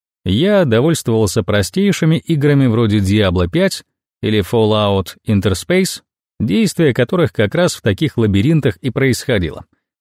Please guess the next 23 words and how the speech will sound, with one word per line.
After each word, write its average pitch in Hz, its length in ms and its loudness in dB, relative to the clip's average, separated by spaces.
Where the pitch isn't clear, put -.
"Смотри", 123 440 -2
сказал 85 500 -2
я 87 140 -2
призраку, 87 480 -4
вот 151 280 0
этот 202 240 -2
коридор 170 420 2
ведёт 135 300 2
в 113 100 0
главный 104 520 2
корпус, 175 460 -2
там 160 220 0
мы 143 80 2
спускаемся 113 800 -2
на 104 100 2
ярус 92 420 0
ниже, 90 320 0
нет, 82 180 -4
на 95 140 0
два. 82 220 -4
Потом 131 560 0
так, 135 320 0
так, 98 640 0